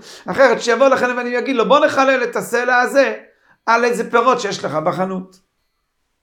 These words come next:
רבי יוחנן שתי חמרא, רבי יוחנן לא רצה לתת לה, שהוא רצה לקנות בדמי שביעית יין, הוא לא רצה שיהיה אצל המוכר דמי שביעית, אז מה הוא היה עושה?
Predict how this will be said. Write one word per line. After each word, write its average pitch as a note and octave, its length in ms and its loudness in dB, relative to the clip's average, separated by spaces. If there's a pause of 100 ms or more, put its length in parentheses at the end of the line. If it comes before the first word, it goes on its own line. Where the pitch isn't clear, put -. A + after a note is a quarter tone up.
(720)
רבי F3+ 140 4
יוחנן B3+ 400 2
שתי A#3 360 0
חמרא, G3 420 0 (260)
רבי F#3 120 -6
יוחנן G#3+ 340 2
לא A3 200 2
רצה F#3+ 460 0 (220)
לתת D#3 480 -6
לה, D3 260 -4 (300)
שהוא E3 200 -6
רצה D#3 240 0
לקנות - 640 -6 (340)
בדמי F#3 480 -2
שביעית E3+ 400 -8
יין, E3+ 320 -4 (160)
הוא D3 100 -10
לא A#3+ 160 -4
רצה A#3+ 220 -4
שיהיה F#3+ 280 -4
אצל F3 240 -4
המוכר D#3+ 320 -4
דמי D#3+ 240 -6
שביעית, C#3 300 -8
אז C3 140 -10
מה F3+ 120 -4
הוא F#3 180 0
היה D#3+ 120 -2
עושה? D#3 280 -6